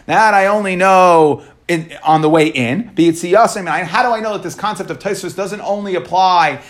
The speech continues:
at the beginning, start Yom Kippur five minutes early, but also end it five minutes later?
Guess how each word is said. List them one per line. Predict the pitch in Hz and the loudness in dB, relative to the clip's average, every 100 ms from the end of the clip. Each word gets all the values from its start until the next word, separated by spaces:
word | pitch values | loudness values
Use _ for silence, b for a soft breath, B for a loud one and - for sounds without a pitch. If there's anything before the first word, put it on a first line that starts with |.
| B | B
at | 151 | -6
the | 147 | -4
beginning, | 147 175 269 185 202 | -6 -2 0 -2 -8
start | - - 208 202 | -14 -2 0 0
Yom | 180 190 | -2 -8
Kippur | 190 | -10
five | - 180 180 | -6 -6 -6
minutes | 170 165 - | -8 -14 -8
early, | 226 233 190 147 B - | -4 -2 -2 -6 B 0
but | 175 | 4
also | 196 - 190 | 4 2 -2
end | 185 190 170 | 0 0 -2
it | 156 | 0
five | 156 151 | 2 2
minutes | 131 117 98 | 0 -6 -8
later? | 107 113 - 220 | -10 -4 -2 -2